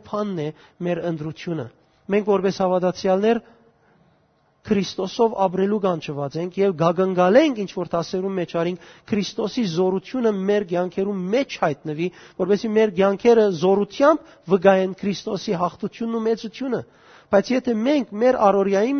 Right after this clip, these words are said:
մեջ, մեր վարժություններում մեջ, մեր նկարագիրի հետ կապված քիչ մը լքենք, մեկ կողմ տնենք Աստծո խոսքը, որ մեզի զորություն կբերե, և գարկ մը գեդերու մեջ ընտրենք լայն թուրը,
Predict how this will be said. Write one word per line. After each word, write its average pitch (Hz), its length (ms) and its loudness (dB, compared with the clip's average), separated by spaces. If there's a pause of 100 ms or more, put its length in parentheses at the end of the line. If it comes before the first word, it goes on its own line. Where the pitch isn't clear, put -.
մեջ, 208 180 -2 (120)
մեր 220 180 4
վարժություններում 196 880 0
մեջ, 180 180 -2 (460)
մեր 247 300 8
նկարագիրի 190 640 4
հետ 311 240 -4
կապված 208 420 2 (260)
քիչ - 280 -6
մը 262 180 2 (220)
լքենք, 302 440 4 (100)
մեկ 202 180 0
կողմ 349 220 0
տնենք 302 300 2 (100)
Աստծո 214 500 2
խոսքը, 254 480 0
որ 185 160 0
մեզի 202 320 0
զորություն 202 480 0
կբերե, 175 320 2 (320)
և 247 220 4
գարկ 277 300 6
մը 277 120 0
գեդերու 233 440 4
մեջ 247 160 0 (100)
ընտրենք 214 380 0
լայն 247 420 6
թուրը, 190 300 -2